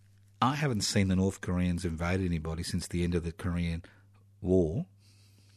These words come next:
but I have seen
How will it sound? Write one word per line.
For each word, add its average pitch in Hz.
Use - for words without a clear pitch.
but 104
I 95
have 120
seen 92